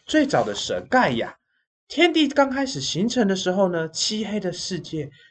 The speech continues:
充满了白色的烟雾，没有任何人的存在。在某一天的大地震中，大地女神盖亚出现了，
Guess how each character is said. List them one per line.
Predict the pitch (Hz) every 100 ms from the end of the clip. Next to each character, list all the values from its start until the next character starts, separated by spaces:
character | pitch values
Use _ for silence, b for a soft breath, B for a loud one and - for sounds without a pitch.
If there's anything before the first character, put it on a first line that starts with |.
| b
充 | - 247
满 | 247 165 127
了 | 123
白 | - 117 127
色 | 190 - 311
的 | 180
烟 | 135 131 123
雾， | 110 92 _ _ _
没 | 143 190
有 | 170
任 | 147 277 285
何 | 220
人 | 165 139 139
的 | 139 143 131 _ -
存 | 107 95
在。 | 113 98 - _ _ _ _ _ _
在 | 156 143
某 | 127 123
一 |
天 | 131 135 127
的 | 117
大 | 117 151
地 | 143 147
震 | 135 120
中， | - 110 110 113 _ _ _ _ _ _ _ _ _ -
大 | 135
地 | 123 127
女 | 110
神 | 101 107 98 -
盖 | 233 226
亚 | 131 92
出 | 87 -
现 | 107 131 101
了， | 92